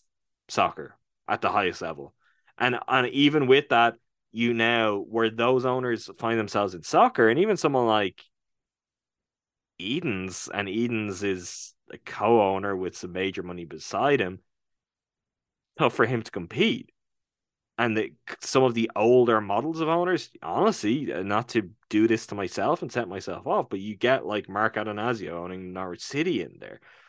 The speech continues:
Like, there, there's a model of American sports ownership that I feel like we've moved away from. In part, that's because a lot of the money, instead of being old money, uh, being family money, being industrial money, has become something that is a lot more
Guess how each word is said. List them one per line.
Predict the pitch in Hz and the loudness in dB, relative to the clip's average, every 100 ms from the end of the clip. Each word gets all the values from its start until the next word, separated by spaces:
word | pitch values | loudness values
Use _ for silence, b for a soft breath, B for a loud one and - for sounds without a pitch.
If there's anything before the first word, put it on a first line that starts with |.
| 110 | 0
Like, | 113 113 | 0 4
there, | 120 120 | 6 6
there's | 117 123 117 | 6 4 4
a | 120 | 2
model | 120 143 170 180 | 6 6 6 4
of | 135 | 2
American | 120 117 117 113 | 0 0 0 -4
sports | 98 - 104 104 104 | -12 -2 0 0 -2
ownership | 95 90 - 90 | -6 -6 -6 -6
that | - 90 | -6 -6
I | |
feel | 87 104 98 | -4 -2 -2
like | 92 | -2
we've | 90 87 | -6 -6
moved | 90 80 | -6 -6
away | 85 98 117 | -4 0 0
from. | 113 113 110 b b b | 2 2 2 b b b
In | - 87 | -14 -12
part, | - 101 101 | 0 2 4
that's | 95 - | 0 -6
because | - - 92 90 - - | -8 -4 -4 -4 -10 -6
a | |
lot | 101 98 | 0 0
of | 104 | 0
the | 101 | 0
money, | 95 98 92 | 0 -2 -4
instead | 87 - 95 | -6 -4 -4
of | 87 | -4
being | 92 90 | -6 -6
old | 92 95 98 101 | -2 0 0 0
money, | 95 98 101 98 _ _ _ _ - | -4 -4 -4 -6 _ _ _ _ -10
uh, | 87 85 | -6 -4
being | 87 90 87 | -4 -4 -6
family | 80 - 101 107 107 104 98 87 | -10 -2 0 0 0 -2 -2 -4
money, | 98 98 104 101 | -2 0 0 -4
being | 92 95 95 92 - _ _ _ | -4 -4 -4 -8 -14 _ _ _
industrial | 117 104 113 110 - - 110 98 95 | -6 -6 0 0 0 -2 2 2 2
money, | 95 92 87 | -2 -4 -6
has | - 95 | -8 -8
become | 85 87 104 95 | -8 -8 -8 -8
something | 104 95 92 | -8 -8 -6
that | 90 | -6
is | 90 | -4
a | |
lot | 95 90 | -6 -6
more | 90 | -10